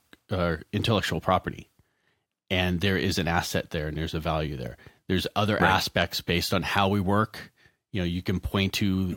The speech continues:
Speaker 1: getting paid separately as a package deal. We work in our own environments. We are not on anyone else's clock. No one's telling me what software I have to use. No one's telling me exactly how I have to write these notes on this page. I don't have a uniform I have to wear.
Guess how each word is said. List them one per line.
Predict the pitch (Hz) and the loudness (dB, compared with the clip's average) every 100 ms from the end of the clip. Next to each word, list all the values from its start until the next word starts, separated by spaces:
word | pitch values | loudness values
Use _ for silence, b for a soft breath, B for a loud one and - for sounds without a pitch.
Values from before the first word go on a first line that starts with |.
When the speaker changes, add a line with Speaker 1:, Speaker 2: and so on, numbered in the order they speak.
| - | -6
Speaker 1:
getting | - 92 92 | -2 0 0
paid | - 98 95 95 - _ - - _ | 0 0 2 0 -4 _ -20 -20 _
separately | - - 104 - 98 101 | -4 -2 0 0 0 0
as | 104 | 0
a | |
package | - - 98 - 98 85 | 0 2 2 2 -2 0
deal. | 107 101 104 104 B B B B _ | 0 4 4 2 B B B B _
We | 104 | -4
work | 92 104 98 | 0 0 0
in | 104 | 2
our | 101 76 | 2 2
own | 104 | 2
environments. | 104 98 104 107 107 104 - - | 2 4 4 4 4 0 -2 -6
We | 120 95 | -4 -2
are | |
not | 92 98 | 2 2
on | 98 92 | 2 2
anyone | 98 98 95 | 2 2 2
else's | 92 - - | 0 -2 -4
clock. | - - 104 - - b b b _ - | 2 4 4 2 -8 b b b _ -8
No | 101 101 | -2 0
one's | 98 101 | 2 0
telling | - 104 101 | -2 0 2
me | |
what | 98 92 - | 2 0 0
software | - 92 - 92 | 2 2 2 2
I | 92 | 2
have | 95 87 | 2 0
to | - | -2
use. | 90 90 95 92 - - | -2 0 0 -2 -4 -4
No | 98 | 0
one's | 95 95 | 0 -2
telling | - 107 98 | -2 0 0
me | 95 | 0
exactly | 87 82 92 101 | 0 0 0 0
how | 90 - 98 | 0 4 4
I | 95 | 4
have | 90 95 | 2 0
to | - | 0
write | 92 90 | 0 0
these | 98 82 | -2 -2
notes | 90 87 | -2 0
on | 90 | -2
this | 90 | -2
page. | - 92 92 | 0 0 2
I | 85 | 2
don't | 90 | 0
have | 90 90 | 0 -2
a | |
uniform | 85 92 92 - 95 | 0 0 0 0 0
I | 90 | 2
have | 90 87 | 0 -2
to | 95 | -2
wear. | 87 87 | 0 -2